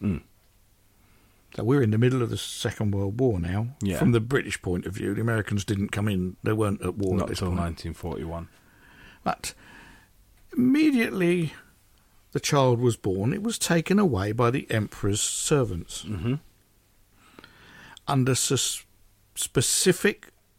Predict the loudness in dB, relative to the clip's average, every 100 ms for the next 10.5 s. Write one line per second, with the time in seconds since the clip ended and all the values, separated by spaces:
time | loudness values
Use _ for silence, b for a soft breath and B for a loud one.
0 | -2 0 0 0 0 0 -2 -4 -2 -4
1 | -2 -4 -4 -2 2 4 4 2 0 0
2 | 0 0 2 2 2 2 2 2 0 -6
3 | -20 B B B B B B B B B
4 | -6 -2 -2 -2 -6 -4 0 2 4 2
5 | 0 2 2 4 4 2 -2 -4 0 2
6 | 2 0 -4 -8 -10 -20 _ _ _ _
7 | _ _ _ _ -20 -10 -8 -8 -10 -16
8 | -20 -20 _ _ _ _ _ _ _ _
9 | _ _ _ _ _ _ _ -6 -2 2
10 | 2 2 4 4 4